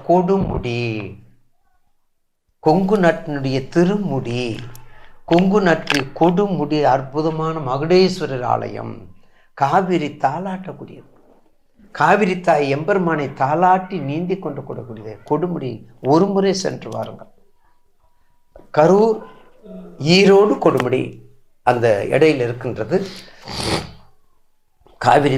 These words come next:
புண்ணியாறுனுடைய தவத்தின் பயனாக அங்கே போய் எம்பெருமானை அப்படியே தாலாட்டிட்டு வரோம். அந்த, அதுக்கு அருகிலேயே தான் பார்த்தீங்கன்னா சதாசிவம் பிரம்மா இருப்பாங்க, யோகி, அவங்களையும் தாலாட்டிட்டு வரும்.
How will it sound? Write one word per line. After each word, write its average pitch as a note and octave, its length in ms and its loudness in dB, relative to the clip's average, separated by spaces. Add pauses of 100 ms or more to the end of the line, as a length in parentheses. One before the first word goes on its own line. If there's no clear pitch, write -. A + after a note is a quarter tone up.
புண்ணியாறுனுடைய A#2+ 1080 0 (300)
தவத்தின் C3+ 520 0
பயனாக B2+ 540 -2 (220)
அங்கே A#2+ 360 -6
போய் C3 240 -2 (180)
எம்பெருமானை B2 540 -4 (440)
அப்படியே C3 380 0
தாலாட்டிட்டு E3+ 680 2
வரோம். A#2 280 -12 (1200)
அந்த, C#3+ 320 2
அதுக்கு E3+ 320 4
அருகிலேயே F#3+ 520 6
தான் A#3 180 2
பார்த்தீங்கன்னா D#3+ 460 2
சதாசிவம் D#3 720 -2
பிரம்மா C3 260 0
இருப்பாங்க, A#2 360 -8 (380)
யோகி, C3+ 340 0 (540)
அவங்களையும் G#3+ 600 4
தாலாட்டிட்டு D#3 580 -2
வரும். A2+ 280 -16